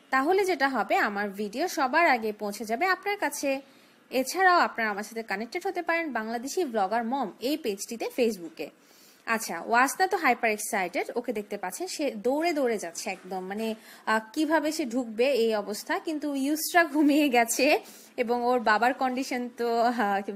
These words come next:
ভালনারেবল, সে রীতিমতো ওর কাঁধ ব্যথা হয়ে গেছে, ও বলছে। আহ, তো আমি নিতে চেয়েছিলাম, সে দেয়নি। তো টিকিটের মূল্য বলে দিই, টিকিট মূল্য দশ টাকা, আপনারা চাইলেই এসে ঘুরে নি-, আহ,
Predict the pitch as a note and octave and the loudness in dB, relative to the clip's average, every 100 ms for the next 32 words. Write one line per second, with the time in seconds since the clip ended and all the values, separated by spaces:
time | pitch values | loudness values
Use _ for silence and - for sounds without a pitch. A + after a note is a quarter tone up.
0 | G3+ A3+ A#3 C4 B3 D#4+ B3+ D#4 A4 - | 0 6 6 8 6 4 2 0 0 -4
1 | - - - D#4 B3+ C4+ C#4 F4 C#4+ C#4 | -6 -6 -4 2 4 4 4 4 4 2
2 | C#4+ D4+ - - - B3 C4+ - A#3 B3 | 0 0 -4 -6 2 2 2 2 2 2
3 | B3 A3+ A3+ D#4 A#3+ G3+ G3+ A#3+ A3 G#3+ | 2 0 4 2 4 2 -2 -2 -2 -2
4 | A3+ A#3+ - G#3 G#3+ G#3 G3 G3 F#3+ A3+ | -2 -4 -4 -4 -4 -4 -4 -4 -4 -4
5 | A3+ C4 C#4 F4 F4 D4 D4 C4+ D4+ B3 | -2 -2 -2 -2 -2 -2 -2 -4 -4 -4
6 | G#3+ F#3 F#3+ C#4+ - - - - _ D4+ | -2 -4 -4 -8 -10 -20 -20 -20 _ -4
7 | D4+ E4+ E4 F#4+ G#4+ E4 D#4 F4 D#4+ C#4+ | -2 -2 0 0 2 0 0 2 0 0
8 | F4 G#4 C#4 C4+ C4+ B3+ B3+ G#3 A3 B3+ | -4 -4 -4 -4 -4 -6 -2 -4 -2 -4
9 | B3+ F4 - B3 A#3+ B3+ G#3+ G#3+ A#3 D4 | 0 0 0 -2 0 0 0 0 -2 -2
10 | D4+ B3+ C#4 A3+ A3+ A3+ A#3+ A3+ G#3+ G#3 | -2 -2 -4 -4 -4 -4 -4 -8 -6 -6
11 | G3+ | -6